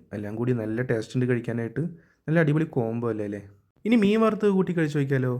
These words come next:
ആദ്യം ആ മീനിൽ നിന്നൊരു പീസ് ഇങ്ങോട്ട് എടുക്കാം കേട്ടോ. എന്നിട്ട് ചോറിൽ വെച്ചിട്ട് ആ ചക്ക കൂട്ടാനിൽ നിന്ന്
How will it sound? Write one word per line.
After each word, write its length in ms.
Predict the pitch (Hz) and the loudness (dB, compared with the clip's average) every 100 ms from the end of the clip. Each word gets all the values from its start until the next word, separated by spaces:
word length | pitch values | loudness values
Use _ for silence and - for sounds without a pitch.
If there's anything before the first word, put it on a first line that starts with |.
| - _ _ 202 | -8 _ _ 2
ആദ്യം 160 | 190 165 | 4 4
ആ 40 | |
മീനിൽ 160 | 135 127 | 4 4
നിന്നൊരു 200 | 131 127 127 | 2 0 -2
പീസ് 240 | 113 107 113 | -4 -6 -8
ഇങ്ങോട്ട് 200 | 110 107 | -6 -6
എടുക്കാം 200 | 98 104 | -6 -6
കേട്ടോ. 160 | 101 95 - _ _ _ _ _ _ _ _ _ _ _ _ _ _ | -6 -10 -14 _ _ _ _ _ _ _ _ _ _ _ _ _ _
എന്നിട്ട് 220 | - 151 147 | -2 -2 2
ചോറിൽ 340 | 139 113 113 127 | 2 2 0 -2
വെച്ചിട്ട് 400 | 113 - 104 127 165 - - | -2 -4 -6 -4 -4 -6 -6
ആ 40 | 135 120 | -2 -2
ചക്ക 240 | 113 117 - | -4 -4 -6
കൂട്ടാനിൽ 320 | 113 113 113 | -4 -4 -4
നിന്ന് 120 | 120 | -4